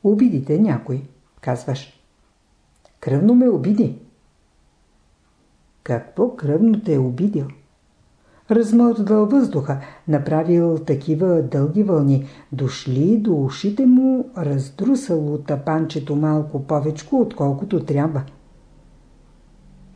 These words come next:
Не хлопай силно, тъй тихо похлопай.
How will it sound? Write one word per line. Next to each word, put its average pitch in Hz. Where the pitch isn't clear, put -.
Не 120
хлопай 180
силно, 180
тъй 160
тихо 147
похлопай. 147